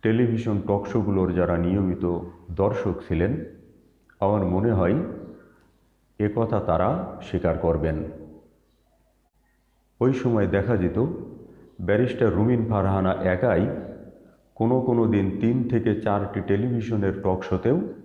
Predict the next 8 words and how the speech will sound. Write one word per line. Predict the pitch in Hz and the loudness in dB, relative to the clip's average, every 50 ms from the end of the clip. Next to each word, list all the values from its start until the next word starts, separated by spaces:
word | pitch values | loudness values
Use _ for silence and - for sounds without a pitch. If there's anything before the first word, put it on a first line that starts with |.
| - - | -10 -4
অংশ | 90 87 85 82 - 85 | -2 -2 -2 0 -2 -2
নিতেন। | 80 78 76 76 - 78 78 76 73 76 - - - - _ _ _ _ _ _ _ _ _ _ _ _ _ _ _ _ _ - | -2 -2 -2 -2 -2 -2 -2 -2 -6 -10 -14 -18 -20 -20 _ _ _ _ _ _ _ _ _ _ _ _ _ _ _ _ _ -2
তিনি | 123 120 135 135 | 0 2 4 4
যখন | 123 123 120 117 113 107 - - | 4 4 4 2 2 0 0 0
প্রথম | 101 113 - 123 117 107 | 0 0 0 0 0 0
সংসদ | 104 - - 98 98 95 - 127 - | 0 0 0 -2 -2 0 0 -2 -2
সদস্য | - - 104 98 98 95 - - | -2 -2 0 0 0 0 0 -2
হিসাবে | 92 80 85 87 82 85 101 143 | -2 -2 0 0 2 2 2 0